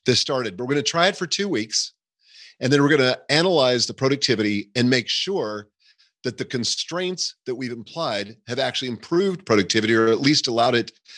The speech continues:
to remain the same. At the end of two weeks, executives got together. We said, "Okay,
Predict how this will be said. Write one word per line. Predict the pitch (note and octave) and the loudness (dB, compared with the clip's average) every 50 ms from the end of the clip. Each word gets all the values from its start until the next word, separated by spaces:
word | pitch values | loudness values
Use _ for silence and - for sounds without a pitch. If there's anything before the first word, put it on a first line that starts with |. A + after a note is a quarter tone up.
| - - | -20 -10
to | - - | 2 4
remain | B2 A2+ A#2 A2+ G#2+ | 4 6 6 4 4
the | G#2+ | 4
same. | - - E3 D3+ F#2 | 2 2 2 0 -2
At | - _ _ _ _ _ _ _ _ _ _ _ _ _ _ _ _ - | -4 _ _ _ _ _ _ _ _ _ _ _ _ _ _ _ _ 2
the | A#2+ | 2
end | C3 D#3+ | 4 4
of | F3+ | 4
two | - D3 C#3+ | 2 2 2
weeks, | C#3 E3 A3 G#3+ - - - - _ _ _ _ _ _ _ _ _ _ _ _ - | 2 2 2 2 0 -4 -4 -4 _ _ _ _ _ _ _ _ _ _ _ _ -2
executives | - C3+ B2 - C3 C3 A2 | 2 2 2 2 2 0 2
got | - D3 B2+ - | 4 4 4 4
together. | B2 A#2+ C3+ C#3 E3+ D#3+ | 4 2 4 4 4 4
We | C3+ | 4
said, | B2 - C#3 B2+ | 4 4 2 2
"Okay, | B2+ - D#3 C3 A2 G2+ | 0 2 2 0 0 0